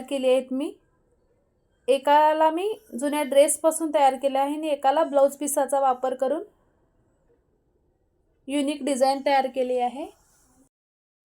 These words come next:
हा माझा पूर्ण व्हिडिओ बघितल्याबद्दल सर्वांचे धन्यवाद.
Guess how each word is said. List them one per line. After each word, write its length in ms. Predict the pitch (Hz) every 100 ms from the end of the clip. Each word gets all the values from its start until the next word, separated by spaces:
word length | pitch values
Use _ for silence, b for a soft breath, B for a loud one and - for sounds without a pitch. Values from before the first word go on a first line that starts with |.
| - _ - -
हा 80 | 302
माझा 300 | 311 294 330
पूर्ण 380 | 330 330 320
व्हिडिओ 300 | 330 302 285
बघितल्याबद्दल 880 | 294 285 262 269 262 262 247 262 339 466 _ -
सर्वांचे 580 | 294 277 262 262 277
धन्यवाद. 580 | 294 262 240 240 240 311